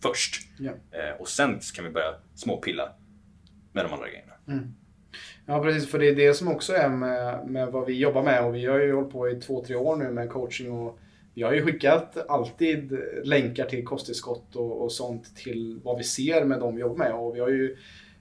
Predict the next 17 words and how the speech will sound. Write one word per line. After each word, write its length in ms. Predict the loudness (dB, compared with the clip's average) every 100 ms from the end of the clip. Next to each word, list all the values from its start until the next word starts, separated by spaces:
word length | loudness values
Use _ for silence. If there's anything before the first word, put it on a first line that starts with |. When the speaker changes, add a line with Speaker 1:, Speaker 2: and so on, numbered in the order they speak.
| _ -18 -14 -8
Speaker 2:
fått 200 | -2 0
ner 220 | 4 6
det 100 | 6 6
i 100 | 4
den 460 | 2 0 -2 -6 -6
målgrupp 340 | -2 -2 -2 -6
som 120 | 0
vi 60 |
jobbar 160 | 2 2
med, 160 | 2 -2
att 120 | -2
det 140 | -2
viktigaste 640 | -2 -4 -4 -2 -2 0 4
är 80 | 4
att 240 | 4 -2 -4
minska 320 | -2 -2 -6
stress, 580 | 0 2 2 0 -8